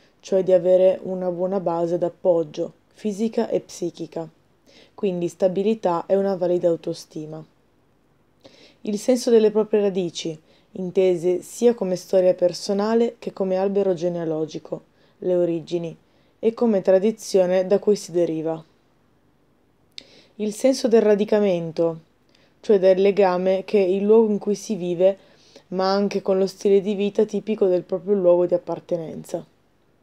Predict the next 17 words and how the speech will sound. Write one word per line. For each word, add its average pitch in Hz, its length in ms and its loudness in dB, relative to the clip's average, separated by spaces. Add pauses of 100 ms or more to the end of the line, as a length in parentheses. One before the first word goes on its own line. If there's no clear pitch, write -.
(800)
Il 202 160 -8
contatto 240 480 2
con 247 120 2
la 220 140 4
terra, 170 560 0 (260)
intesa 185 600 -2
in 175 140 -6
questo 185 360 -4
caso 175 420 -2
come 196 200 -2
profondità 202 640 -4
dell'inconscio. 165 920 -6 (1000)
La 190 160 -6
fermezza 214 440 0
di 185 120 2
restare 202 520 0
solidi 226 720 2